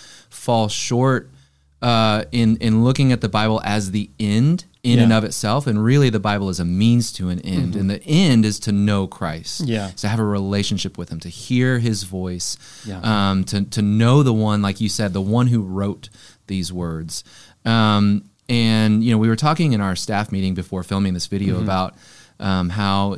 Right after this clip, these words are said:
Speaker 1: in, in ancient, um, Hebrew culture, uh, scripture was read out loud. There
Speaker 2: Yeah.
Speaker 1: was, uh, this emphasis that was placed on listening
Speaker 2: Mm-hmm.
Speaker 1: and speaking the words out loud. And so I think it's,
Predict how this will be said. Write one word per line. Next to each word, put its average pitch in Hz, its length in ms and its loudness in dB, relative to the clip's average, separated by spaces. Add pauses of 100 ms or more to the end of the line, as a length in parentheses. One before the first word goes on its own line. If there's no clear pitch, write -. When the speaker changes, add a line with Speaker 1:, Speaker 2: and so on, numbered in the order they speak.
Speaker 1:
in, 95 500 -2 (840)
in 101 300 0
ancient, 120 520 2 (460)
um, 95 560 0 (100)
Hebrew 113 540 -2
culture, 95 720 -8 (420)
uh, 107 180 -2
scripture 143 400 -4
was 143 200 -2
read 113 420 -2
out 107 240 -6
loud. 92 560 -4
There 110 140 2
Speaker 2:
Yeah. 110 60 0
Speaker 1:
was, 107 460 0 (360)
uh, 107 200 0
this 101 300 -4
emphasis 156 480 0
that 101 140 -4
was 104 120 -6
placed 110 480 -4
on 95 360 -6
listening 156 560 0 (120)
Speaker 2:
Mm-hmm. 107 160 -4
Speaker 1:
and 104 120 2
speaking 127 480 0
the 113 100 2
words 107 520 -2 (100)
out 104 240 -4
loud. 95 480 -4
And 107 240 0
so 110 460 0 (420)
I 123 100 -2
think 180 220 0
it's, - 500 -4